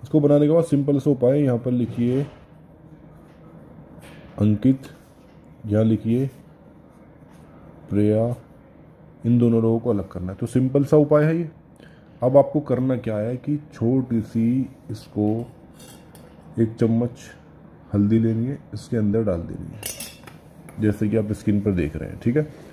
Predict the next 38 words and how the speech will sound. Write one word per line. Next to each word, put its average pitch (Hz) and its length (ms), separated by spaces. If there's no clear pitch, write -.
ऐसा 110 280
डालनी 95 360
है 110 140
और 107 400
ऐसा 113 220
डालने 101 380
के 95 120
बाद 107 460
आपको 107 520
इस 107 160
उपाय 98 300
को 110 120
इस 104 120
तरीके 98 340
से 101 140
करना 90 300
है। 98 140
आप 90 220
इसको - 220
फोल्ड 92 380
कीजिए, 101 340
फोल्ड 110 300
करने 101 280
के 92 120
बाद 95 300
आपको 92 340
इसमें 104 300
इस - 140
तरीके 104 300
से 110 100
इसको 110 200
अच्छी 113 200
तरीके 101 320
से 101 100
फोल्ड 92 320
कर 67 120
देना - 260
है। - 120